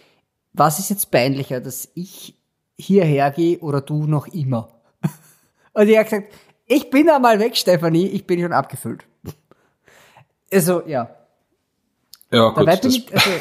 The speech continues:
Speaker 1: na, ist ja auch egal. Ist ja auch egal. Ah, ja. Ah,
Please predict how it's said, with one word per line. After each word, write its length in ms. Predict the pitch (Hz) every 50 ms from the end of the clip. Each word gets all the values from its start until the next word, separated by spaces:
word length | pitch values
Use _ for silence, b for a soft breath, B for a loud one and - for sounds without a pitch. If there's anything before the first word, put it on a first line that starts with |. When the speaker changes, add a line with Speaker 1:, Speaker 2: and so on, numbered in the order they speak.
| 156 180
Speaker 1:
na, 100 | 185 165
ist 140 | 151 147 -
ja 100 | 147 131
auch 80 | - -
egal. 320 | 127 - 147 71 - 147 _ _ _ _ -
Ist 220 | 208 196 202 -
ja 140 | 165 147 135
auch 40 | 127
egal. 440 | 135 123 - 104 90 - - 156 - _ _ _ _ _ _
Ah, 260 | 175 170 170 165 151
ja. 280 | 135 117 107 104 120 - _ _ _ _ _ _ _ _ _ _ _ _ _ _ _ _ _ _ _ _ _ _ _ _ _ _ _ _ _ _ _ _ _ _
Ah, 520 | - 226 233 233 214 190 175 170 170 165